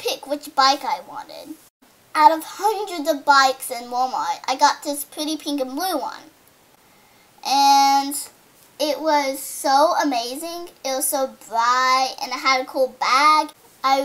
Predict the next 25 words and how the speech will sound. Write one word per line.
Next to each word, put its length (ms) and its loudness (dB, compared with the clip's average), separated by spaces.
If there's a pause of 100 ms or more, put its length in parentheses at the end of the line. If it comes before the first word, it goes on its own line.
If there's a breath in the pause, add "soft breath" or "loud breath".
(120)
really 360 2
love 160 -2
my 180 0
new 200 -10
bike, 500 -10 (200)
especially 600 -2
the 100 -10
bell. 320 -6 (220)
Ring, 160 -8
ring. 240 -8 (4000 soft breath)
So 260 -4
guys, 840 4 (400 soft breath)
it's 180 -10
time 320 -2
to 100 -2
end 200 -6
the 120 -8
video, 800 6
and 160 4
I'm 380 2
as 220 2
disappointed 600 -4 (160)
as 140 -10
you 300 -2
are, 480 0